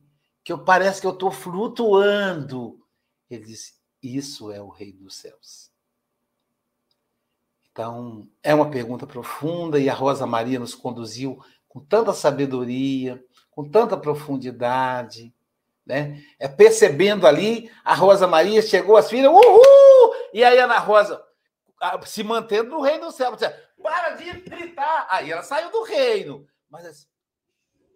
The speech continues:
e continuou. Ela falou, acho que é café da manhã em desarunho, alguma coisa em, em português, né? Deve ser café da manhã, né, Chico? Eu tô tentando traduzir aqui,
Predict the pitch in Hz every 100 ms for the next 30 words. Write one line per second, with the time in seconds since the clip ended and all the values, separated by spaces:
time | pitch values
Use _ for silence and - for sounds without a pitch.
0 | _ _ _ _ _ _ _ - 151 147
1 | 196 - 190 214 285 226 170 175 180 170
2 | 131 - _ _ _ _ _ _ _ -
3 | 170 180 180 190 185 170 170 190 208 202
4 | 220 220 226 214 170 202 175 160 190 165
5 | 151 139 175 196 143 143 143 185 - 170
6 | 160 147 147 _ - 147 147 143 143 165
7 | 143 131 160 196 160 196 196 208 226 226
8 | 240 233 247 233 202 214 202 - 143 143
9 | _ _ 175 170 226 269 - 190 - 208
10 | 208 190 170 143 147 156 147 175 226